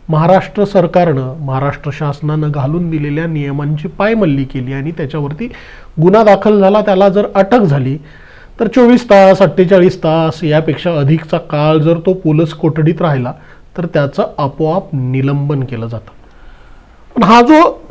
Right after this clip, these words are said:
सरकारी कर्मचाऱ्यांना, लोकसेवकांना लागू असलेला नियम आहे, तोच निवडून आलेल्या लोकप्रतिनिधींना लागू आहे का? निवडून आलेला लोकप्रतिनिधी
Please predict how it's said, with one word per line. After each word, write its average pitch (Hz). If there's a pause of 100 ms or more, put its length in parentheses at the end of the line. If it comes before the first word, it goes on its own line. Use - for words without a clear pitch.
(140)
सरकारी 247
कर्मचाऱ्यांना, 185
लोकसेवकांना 156
लागू 151
असलेला 147
नियम 165
आहे, 127 (440)
तोच 233 (480)
निवडून 156
आलेल्या 202
लोकप्रतिनिधींना 190
लागू 190
आहे 196
का? 196 (840)
निवडून 240
आलेला 285
लोकप्रतिनिधी 240